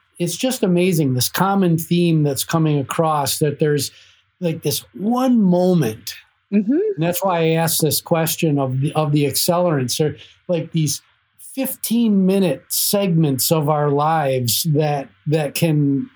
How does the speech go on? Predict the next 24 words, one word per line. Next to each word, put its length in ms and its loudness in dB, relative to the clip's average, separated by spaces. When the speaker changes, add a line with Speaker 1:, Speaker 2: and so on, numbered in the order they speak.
Speaker 1:
that 160 0
can 220 0
change 760 0
trajectory 840 0
so 320 0
profoundly. 1000 -2
Uh, 280 -4
it's, 320 -4
it's 200 -2
just 200 0
so 160 0
fun 300 0
to 80 0
hear 300 0
those, 440 -2
uh, 220 -4
those 180 0
stories 480 -2
come 240 -2
to 80 -2
life. 480 -6
Speaker 2:
Yeah, 260 0
definitely 480 -2
true. 460 -6